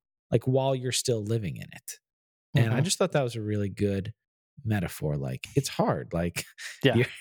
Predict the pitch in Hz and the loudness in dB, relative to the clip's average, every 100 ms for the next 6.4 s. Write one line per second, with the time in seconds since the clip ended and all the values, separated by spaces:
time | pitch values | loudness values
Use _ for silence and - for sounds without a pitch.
0 | - - - 147 160 156 135 190 196 185 | -14 -12 0 2 2 -2 2 0 2 -2
1 | 175 135 - 117 87 82 - 107 - 139 | 0 0 0 0 -2 -4 0 0 2 -2
2 | 131 143 - 175 170 - 165 190 165 123 | 0 0 2 0 0 0 2 2 2 0
3 | 120 113 - 117 - 107 110 110 - 110 | -4 -4 2 2 2 -2 0 0 0 0
4 | 107 107 101 - - - 143 160 151 139 | 0 0 -2 -6 -20 -4 2 2 2 0
5 | - 147 151 131 120 113 117 123 120 113 | -2 0 0 0 0 0 0 2 2 0
6 | 107 107 101 | -2 -2 -2